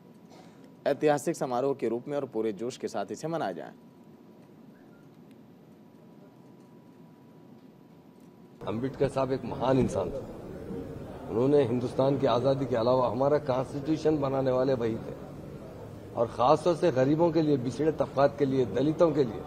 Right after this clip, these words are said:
Speaker 2: उन्होंने कई दिन नाराज़ होकर बैठे रहे constitution बनाने के लिए। जब उनसे, उनका demand था कि जो पिछड़े लोग हैं, गरीब लोग हैं, उन्हें आगे उड़ा-, बढ़ाना चाहिए।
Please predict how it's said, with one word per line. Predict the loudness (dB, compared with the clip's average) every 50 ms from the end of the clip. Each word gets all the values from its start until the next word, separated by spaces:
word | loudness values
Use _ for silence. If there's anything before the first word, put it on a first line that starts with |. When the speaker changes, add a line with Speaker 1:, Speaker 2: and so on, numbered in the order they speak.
| -12 -14 -14 -14 -14 -14 -14 -14 -12 -8 -2 2
Speaker 2:
उन्होंने | 2 4 4 4 4 2
कई | 2 4 4 6 6
दिन | 6 6 6
नाराज़ | 6 6 6 6 6 6 6
होकर | 4 4 4 4 4
बैठे | 4 4 4 6 6
रहे | 6 6 4
constitution | 2 0 -2 -4 -6 -8 -10 -8 -6 -4 -4 -4 -2
बनाने | -2 -2 -2 -2 0 0 0
के | -2 -2
लिए। | -4 -6 -6 -8 -10 -12 -12 -12 -12 -12 -12 -8 -4 -2
जब | 0 2
उनसे, | 2 2 2 4 2 2 2 2 -4 -12 -14 -14 -14 -14 -14 -14 -10 -4 -2
उनका | -2 2 4 6 6
demand | 6 4 4 4 4 4 4 4
था | 2 2
कि | 2 0
जो | -2 -2
पिछड़े | -2 -4 -4 -2 0 2 4
लोग | 4 4 4 6 4
हैं, | 4 4
गरीब | 4 2 2 4 4
लोग | 4 6 6
हैं, | 6
उन्हें | 4 4 4 2
आगे | 2 2 2 4
उड़ा-, | 4 4 2 0 -4 -4 -6 -8 -10 -12 -14 -12 -8 -4
बढ़ाना | -2 -2 0 0 -2 -4
चाहिए। | -6 -6 -8 -8 -10